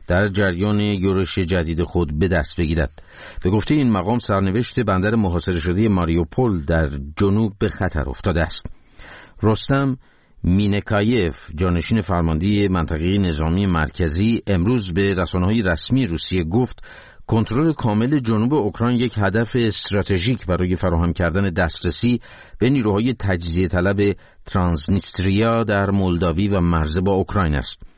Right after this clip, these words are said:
به گفته مقامات کیف، این صحبت‌ها در تضاد کامل با اظهارات قبلی مقامات کرملین است که اعلام کرده بودند روسیه جاه طلبی ارزی ندارد. همزمان وزارت دفاع اوکراین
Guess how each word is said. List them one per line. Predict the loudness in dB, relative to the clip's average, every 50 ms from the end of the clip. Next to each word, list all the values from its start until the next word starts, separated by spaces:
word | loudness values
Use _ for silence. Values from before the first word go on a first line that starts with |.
| _ -20 -20 _ _ -4 -2
به | 0 0
گفته | 0 0 0 0 2
مقامات | 2 2 0 0 0 0 0 -2 -2
کیف، | -6 -4 -2 0 0 2 0 0 -2 -6 -12 -18 -20 -20 -20 -20 -20 -20 -20 -20 -20 -16 -6
این | -2 0 2 2 2 2 0
صحبت‌ها | 0 0 -2 -2 0 0 -2 0 0 0 0 0
در | 0 0 0 -2
تضاد | -2 -2 -2 0 0 2 0 0 0 0 -2
کامل | -4 -4 -2 -2 0 2 2 2 2 0 0 -2
با | -2 -2 0
اظهارات | -2 -2 -2 -2 0 0 0 0 -2
قبلی | -4 -2 -2 -2 -2 0 0 0 2 2 2
مقامات | 2 0 0 0 0 0 0 0 0 -2 0 0 0 2 2 0 -2 -6 -14 -12 -10
کرملین | -6 -2 0 0 0 2 2 2 2 2 2
است | 0 -2 -4 -8 -6
که | -2 -2
اعلام | 0 0 0 0 0 0
کرده | 0 -2 0 0 0
بودند | -2 0 0 0 0 0 -2 -6 -12 -18 -20 -20 -20 -12 -6
روسیه | -2 0 2 2 2 0 0 0 0 2 2 2 2
جاه | 0 0 0 0 0 -2 -2
طلبی | -2 0 0 0 2 2 2 2
ارزی | 4 4 2 2 2 0 0 2 2 2
ندارد. | 2 2 2 0 -2 -4 -4 -6 -8 _ -20 -20 _ _ _ -20 -20 _ _ _ _ -4 -2
همزمان | 0 0 2 2 0 0 0 0
وزارت | -2 0 -2 0 -2 0
دفاع | -2 -2 0 0 0 0
اوکراین | 0 0 -2 -2 0 0 0 0 -2